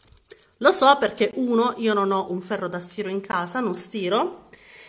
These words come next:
e due, questa cosa mi lasciò abbastanza perplessa. Ma, eh, scusate che volevo aggiustare un filino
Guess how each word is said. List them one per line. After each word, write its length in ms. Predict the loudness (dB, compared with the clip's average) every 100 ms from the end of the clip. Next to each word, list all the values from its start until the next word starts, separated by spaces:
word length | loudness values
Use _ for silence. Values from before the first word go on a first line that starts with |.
| -20 -20 _
e 220 | 2 2
due, 260 | 4 6 6
questa 300 | 4 2 2
cosa 240 | 2 0
mi 100 | 0
lasciò 240 | -4 -4 -4
abbastanza 480 | -2 -2 -2 -2 -4
perplessa. 720 | -6 0 2 4 4 2 -2 -12 -20 -10 -10 -10 -20 _ _
Ma, 560 | 4 4 2 -4 -4 -4
eh, 40 |
scusate 460 | -6 -4 -4 -4 -4
che 100 | -6
volevo 460 | -2 -2 -4 -6 -8
aggiustare 680 | -8 -4 -2 0 0 -2
un 120 | -2
filino 720 | -6 -10 -8 -6 -6 -8 -12